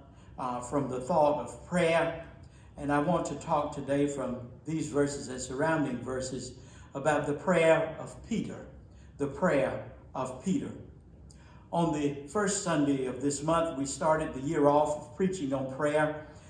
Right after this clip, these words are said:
as we used the prayer of King Solomon as he dedicated the temple to God and prayed that the temple would be a place that the people could meet with God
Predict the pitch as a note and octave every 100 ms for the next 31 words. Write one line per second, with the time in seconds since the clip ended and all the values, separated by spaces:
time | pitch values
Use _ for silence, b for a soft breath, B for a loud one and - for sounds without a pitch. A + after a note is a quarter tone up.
0 | B D3 C#3+ D#3 D#3 G3 - F#3 - F3+
1 | F3 D#3+ C#3+ - F3+ D#3+ D3 - F#3 D3
2 | A#2 A#2 - B B B - D3 E3 C#3
3 | C#3+ F#3 F3+ - E3+ E3 C#3+ C3+ - B2+
4 | - - G#3 C#3+ B2+ - B B - D3+
5 | D3+ D#3+ E3 E3 C#3 - G3 F#3 F#3 F#3
6 | - - - - A3+ D3+ B2+ C3+ C#3+ C#3+
7 | D#3 D3 - G3+ D3 - - B B B
8 | - - D3 D3+ A3 D3 C#3+ - C#3 C#3+
9 | F#3+ - D3 - C#3+ D3 B2 G#2 G2